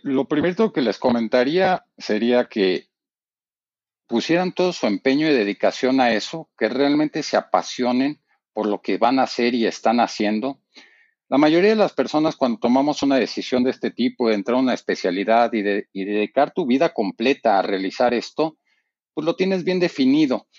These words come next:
Sin embargo, muchas circunstancias, como puede ser el cansancio, eh, eh, a lo que te vas a enfrentar el día a día en esto,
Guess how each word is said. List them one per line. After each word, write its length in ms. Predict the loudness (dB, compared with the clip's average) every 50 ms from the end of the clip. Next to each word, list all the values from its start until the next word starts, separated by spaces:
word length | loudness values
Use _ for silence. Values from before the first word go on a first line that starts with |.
| -20 _ _ _ _
Sin 260 | _ -6 -2 0 2 2
embargo, 720 | 4 4 4 4 4 4 4 2 2 2 2 0 -2 _
muchas 460 | -8 -8 -8 -6 -8 -6 -6 -6 -4 -2
circunstancias, 960 | -4 -4 -4 -4 -4 -4 -4 -2 0 0 2 2 0 0 0 0 -2 0 -2
como 220 | -2 -2 -2 -2
puede 200 | 0 0 0 0
ser 140 | 0 0 0
el 100 | 0 0
cansancio, 1040 | 0 -2 -2 -2 0 0 0 0 2 0 -2 -4 -4 -2 -2 0 2 0 0 -2 -4 -10 -20 -20 -20 _ _
eh, 540 | -2 0 0 2 2 0 0 -2 -4 -6 -12 _ _ _ _ -14
eh, 500 | -12 -10 -8 -6 -6 -6 -6 -6 -8 -10 -12 _ _ _ _ _ -2
a 60 | 0
lo 140 | 0 -2 -4
que 100 | -4 -2
te 120 | 0 0
vas 200 | 2 0 0 -2
a 60 | -6
enfrentar 520 | -8 -6 -6 -6 -6 -4 0 0 2 2 2
el 140 | 0 0
día 240 | 0 0 2 2 2
a 80 | 2 2
día 300 | 0 0 0 2 2 2
en 120 | 0 0
esto, 460 | 0 -2 -4 -6 -6 -6 -6 -6 -6